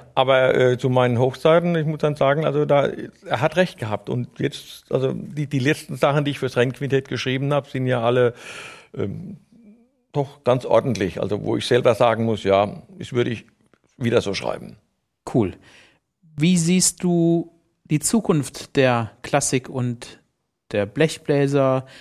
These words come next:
Speaker 2: Diese Tradition ist ja so ein bisschen ab-, abgeflacht. Ja, das war, glaub ich, bis in die zweitausender extrem populär mit den, äh,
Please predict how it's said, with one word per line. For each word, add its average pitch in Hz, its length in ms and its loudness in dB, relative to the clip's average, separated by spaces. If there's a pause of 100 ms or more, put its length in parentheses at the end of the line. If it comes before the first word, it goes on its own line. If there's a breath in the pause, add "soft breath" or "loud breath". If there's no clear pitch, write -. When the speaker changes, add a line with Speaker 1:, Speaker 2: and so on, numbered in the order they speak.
(120)
Speaker 2:
Diese 139 120 2
Tradition 143 480 0
ist 151 100 -2
ja 160 100 2
so 151 60 0
ein 156 60 2
bisschen 156 300 0
ab-, 139 300 -4
abgeflacht. - 760 -2
Ja, 147 80 2
das 143 200 -2
war, 147 120 2
glaub 143 180 0
ich, 131 140 -4
bis - 160 -8
in 147 40 -2
die 135 100 0
zweitausender 123 840 -2 (640 loud breath)
extrem 147 800 0
populär 127 540 2
mit 120 180 -4
den, 123 360 -4
äh, 113 320 0